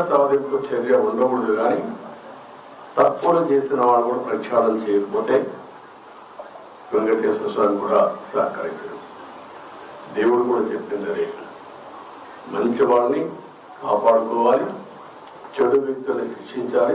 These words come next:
సమాజాన్ని కాపాడాలి. అందుకే ఈరోజు నేను అందరికీ చెప్తున్నా, ఈరోజు నేను చేసిన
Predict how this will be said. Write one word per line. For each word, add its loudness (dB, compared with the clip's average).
సమాజాన్ని 2
కాపాడాలి. 4
అందుకే 0
ఈరోజు 6
నేను 0
అందరికీ -4
చెప్తున్నా, 2
ఈరోజు 2
నేను 2
చేసిన 2